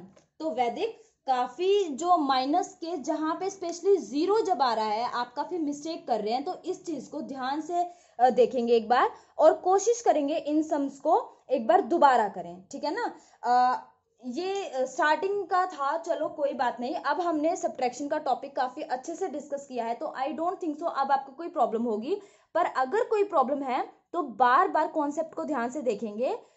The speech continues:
और फिर क्वेश्चंस को सॉल्व करने की कोशिश करेंगे। काफ़ी अच्छा काम किया हुआ है, आगे भी ऐसे ही करते रहें।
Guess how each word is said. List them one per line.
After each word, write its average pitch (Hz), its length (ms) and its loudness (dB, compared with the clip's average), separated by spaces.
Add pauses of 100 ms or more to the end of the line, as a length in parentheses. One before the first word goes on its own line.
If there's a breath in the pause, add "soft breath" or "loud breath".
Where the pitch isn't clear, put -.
(200 soft breath)
और 269 260 4 (140)
फिर 403 140 6
क्वेश्चंस 254 440 -2
को 262 100 0
सॉल्व 226 240 -2
करने 196 240 -6
की 415 160 0 (120)
कोशिश 233 320 0
करेंगे। 170 380 -10 (600 soft breath)
काफ़ी 247 300 0
अच्छा 349 220 0
काम 320 240 2
किया 330 180 -2
हुआ 320 240 0
है, 359 220 0 (120)
आगे 220 280 2
भी 359 160 2 (180)
ऐसे 240 260 2
ही 254 140 0
करते 254 300 0
रहें। 269 320 -2